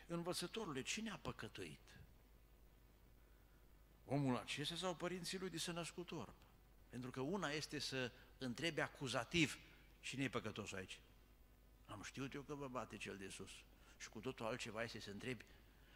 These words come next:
„Ce zici, frate, într-o asemenea situație, cum se explică lucrurile? Vreau să înțeleg.” Una este să le iei pe un proroc la rost,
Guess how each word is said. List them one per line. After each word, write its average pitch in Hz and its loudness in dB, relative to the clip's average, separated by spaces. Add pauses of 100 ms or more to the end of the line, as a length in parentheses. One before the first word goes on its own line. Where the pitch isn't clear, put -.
„Ce - 4
zici, 156 -2
frate, 135 2
într-o 120 -2
asemenea 131 0
situație, 131 0 (200)
cum 180 -4
se - -2
explică 120 -2
lucrurile? 92 -4 (360)
Vreau 214 0
să - 4
înțeleg.” 208 2 (2500)
Una 147 6
este 113 0
să 120 0
le 113 2
iei 127 6
pe 123 0
un 113 4
proroc 117 4
la 113 8
rost, 117 6